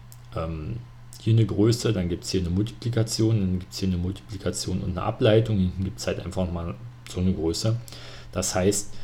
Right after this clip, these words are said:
wir können, ich mache hier mal einen Strich drunter, also das hier ist erstmal das normale mechanische Verhalten vorbei. Und diese Gleichung hier, die könnten wir jetzt auch als einen Maschensatz zum Beispiel interpretieren, indem wir sagen,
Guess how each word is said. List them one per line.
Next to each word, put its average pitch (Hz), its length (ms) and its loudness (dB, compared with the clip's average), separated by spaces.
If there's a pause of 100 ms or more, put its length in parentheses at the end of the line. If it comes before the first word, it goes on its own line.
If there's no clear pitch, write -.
(180)
wir 90 120 -2
können, 110 260 4
ich - 140 -4
mache 90 160 -2
hier 92 80 2
mal 87 100 0
einen 82 100 -4
Strich - 280 -2
drunter, 147 420 -4
also 90 220 -4
das 101 260 -6
hier 104 140 -6
ist - 120 -8
erstmal - 320 -4
das - 320 -6 (480)
normale 90 400 0
mechanische 95 540 0
Verhalten 90 400 -4
vorbei. 98 460 0 (400)
Und 90 160 0
diese 147 200 6
Gleichung 98 460 4
hier, 139 240 4
die 98 140 0
könnten 104 320 2
wir 113 80 6
jetzt 101 200 -2
auch 101 300 -2
als - 320 -8
einen 95 220 0
Maschensatz 95 580 2
zum 95 140 2
Beispiel 82 320 -4
interpretieren, 92 720 -2 (1400)
indem 95 240 2
wir 110 100 6
sagen, 98 580 2